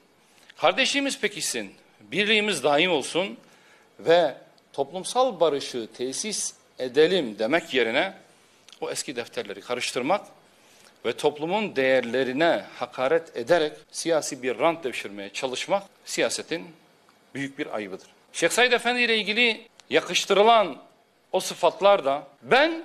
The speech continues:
ve benim gibi düşünen milyonlarca insan tarafından Şeyh Said Efendi'yi asanlar hakkında düşünülüyor. Ve üstelik aynı gerekçelerle. Ben sadece o ileri sürülen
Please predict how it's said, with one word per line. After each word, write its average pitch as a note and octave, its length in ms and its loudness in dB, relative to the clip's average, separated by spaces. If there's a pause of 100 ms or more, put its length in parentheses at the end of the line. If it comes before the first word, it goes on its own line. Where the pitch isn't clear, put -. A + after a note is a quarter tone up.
(120)
ve E3 140 -2
benim B3+ 240 0
gibi F#3+ 180 -6
düşünen E3+ 360 -2
milyonlarca G3 960 2
insan A3+ 460 2
tarafından F#3 600 4 (640)
Şeyh - 200 -2
Said C#4+ 220 2
Efendi'yi F#3 500 0 (480)
asanlar D#3 560 4
hakkında B2 680 0 (360)
düşünülüyor. G2+ 440 -8 (380)
Ve B3+ 120 6
üstelik D4 300 2
aynı D4 180 2
gerekçelerle. C3 500 -4 (280)
Ben C4+ 160 6
sadece A#3 680 2 (160)
o G3 320 4 (400)
ileri F#3 240 2
sürülen F3+ 460 2